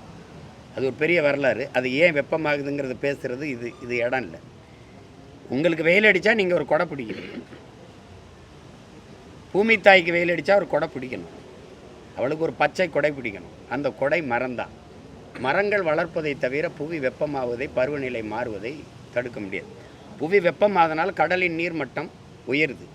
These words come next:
இப்போ அடுப்புல உலைய வச்ச தண்ணியை வச்சு நீரை கொதிக்க வச்சீங்கன்னா, கொதிச்சு வர்ற மாதிரி வெப்பம் அதிகமாகும்போது கடல் கொதிச்சு என்ன ஆயிருது? ஆழி பேரலை, பெரும் புயல், காற்றழுத்தம் இதெல்லாம் வருது.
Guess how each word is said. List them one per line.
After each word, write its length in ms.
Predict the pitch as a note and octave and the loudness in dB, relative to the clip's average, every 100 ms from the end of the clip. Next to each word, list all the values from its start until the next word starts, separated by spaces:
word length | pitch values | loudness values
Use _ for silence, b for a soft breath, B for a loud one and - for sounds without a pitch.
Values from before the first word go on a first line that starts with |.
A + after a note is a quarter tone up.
| - | -14
இப்போ 400 | B2 B2+ B2 A2+ | -8 -2 -2 -2
அடுப்புல 460 | D#3 E3+ E3+ C#3 A#2+ - - - - - - | -4 -4 -2 -2 -4 -12 -20 -20 -20 -20 -12
உலைய 240 | A2 D3+ D#3+ | -4 0 0
வச்ச 320 | C3+ D#3 C3 | -2 -4 -2
தண்ணியை 240 | B2+ D3+ E3 | -2 -2 -2
வச்சு 260 | C#3 - | -4 -4
நீரை 320 | C#3 D3+ C3+ - - - - | -4 -2 -4 -6 -14 -20 -6
கொதிக்க 260 | C3+ E3+ E3 | -4 -2 -2
வச்சீங்கன்னா, 460 | C3+ C#3 D#3+ E3+ C#3 - - - - | -2 -4 -2 -4 -6 -12 -20 -18 -4
கொதிச்சு 260 | F3 D#3+ D#3 | -4 0 0
வர்ற 140 | C#3 | 2
மாதிரி 360 | C3 D#3 F#3+ - - - - - - | 2 0 0 -2 -12 -20 -20 -12 0
வெப்பம் 320 | D#3 A3 G3+ | 2 2 2
அதிகமாகும்போது 600 | E3+ F#3+ F3 D#3 E3 G#3 | 2 2 2 0 0 -2
கடல் 320 | - F3 E3+ | 0 0 0
கொதிச்சு 280 | D3 D#3 D#3+ | -2 -4 -4
என்ன 260 | D#3 C#3+ C#3+ | -4 0 0
ஆயிருது? 340 | C3 B2 C#3+ | -2 -4 -6
ஆழி 380 | - D3 C#3 C3 - | 0 2 2 -2 -2
பேரலை, 580 | B2+ A2 G2+ A#2+ G#2 F2 | -2 0 -2 -2 -4 -4
பெரும் 340 | C#3+ D3 C#3+ B2+ | -4 -2 -4 -6
புயல், 420 | B2+ A#2+ A#2+ A2+ | -4 0 0 0
காற்றழுத்தம் 800 | C#3+ D#3 - C3+ A#2 A2 - B2 - B B B B | 0 0 0 -6 -6 -4 -2 -2 -4 B B B B
இதெல்லாம் 300 | D#3+ F#3 D#3+ | 2 6 6
வருது. 260 | D3+ A2 | 4 -2